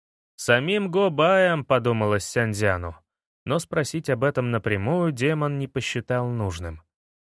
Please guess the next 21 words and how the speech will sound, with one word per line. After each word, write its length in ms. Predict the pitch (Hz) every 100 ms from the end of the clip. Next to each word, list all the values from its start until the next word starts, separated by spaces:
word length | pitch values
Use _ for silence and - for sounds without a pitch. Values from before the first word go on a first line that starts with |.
| _ _ _ _ _ _ _ _ -
"Нас 320 | 85 95 165
ждали", 580 | 120 117 135 147 156 110 - _ _ _ _ _ -
произнес 560 | 113 107 107 123 113
Сяньцзян, 720 | - 117 98 92 127 170 160 _ _
выходя 600 | - 175 147 127 143 160
из-за 300 | 147 131 131
спины 420 | 123 - 117 117 113
спутника 680 | - 170 170 170 165 -
и 120 | 151
указывая 680 | 139 131 - 180 156 160 156
ему 360 | 147 135 147 165
на 140 | 156
зажженные 760 | 135 139 117 113 160 156 156 147
у 60 |
алтаря 520 | 139 127 - 123 143 139
благовония 880 | 135 131 123 120 156 156 160 160 - _ _
и 80 | 160
стоящий 640 | - 139 120 143 - -
по 140 | - 127
центру 400 | - 117 101 107
храма 460 | - 156 160 151